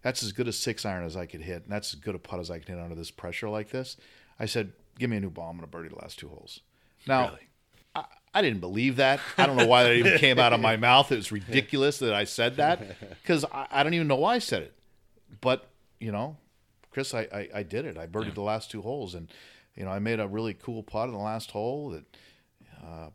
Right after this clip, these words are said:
Speaker 1: put me up there in the champions locker room with a green jacket. And, uh, you know, I don't think anybody expected me to win that week, including myself. And
Speaker 2: It
Speaker 1: sometimes that, these things happen.
Speaker 2: I was gonna say, is that almost easier to kind of be coming from behind a bit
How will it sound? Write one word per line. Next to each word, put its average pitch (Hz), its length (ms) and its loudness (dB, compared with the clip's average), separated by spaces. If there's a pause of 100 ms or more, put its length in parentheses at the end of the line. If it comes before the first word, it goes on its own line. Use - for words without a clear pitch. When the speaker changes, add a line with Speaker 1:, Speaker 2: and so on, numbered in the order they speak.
Speaker 1:
put - 160 -12
me 110 100 -6
up 104 160 -8
there 110 160 -8
in 104 80 -6
the 92 60 -10
champions 101 480 -10
locker 104 320 -14
room 131 120 -10
with 98 120 -10
a - 20 -12
green 98 240 -8
jacket. 92 460 -10
And, 85 340 -14
uh, 82 340 -16 (600)
you 90 80 -12
know, 92 80 -6
I 98 80 -2
don't 113 120 -4
think 113 260 -8
anybody 127 420 -4
expected 92 520 -8
me 90 80 -10
to 90 80 -12
win 82 220 -12
that 78 160 -16
week, 82 300 -16 (200)
including 95 460 -8
myself. - 500 -14 (360)
And 85 100 -12
Speaker 2:
It 101 60 -8
Speaker 1:
sometimes 98 500 -8
that, 85 220 -14
these 90 180 -12
things 82 160 -14
happen. 82 300 -14 (120)
Speaker 2:
I - 40 -8
was 101 80 -6
gonna 104 60 -4
say, 92 120 -2
is 85 120 -6
that 98 280 -2
almost 95 640 -4
easier 85 480 -6
to 73 80 -10
kind 76 180 -10
of 73 220 -14
be 76 120 -12
coming 78 300 -6
from 80 200 -10
behind 76 480 -6
a 71 40 -10
bit 69 260 -8